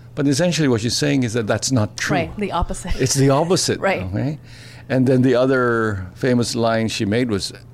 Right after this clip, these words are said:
Speaker 1: towards the end of the film when she said that the past is the past. You should forget the past. In fact, it doesn't exist.
Speaker 2: Mm-hmm.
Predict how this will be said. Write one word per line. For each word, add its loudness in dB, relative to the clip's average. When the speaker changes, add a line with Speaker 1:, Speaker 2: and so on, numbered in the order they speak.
Speaker 1:
towards 0
the -4
end 0
of -2
the -4
film -2
when -2
she -8
said -2
that -4
the -10
past -4
is -10
the -16
past. -4
You -4
should -6
forget 0
the -10
past. -6
In -6
fact, -2
it -6
doesn't -4
exist. -8
Speaker 2:
Mm-hmm. -10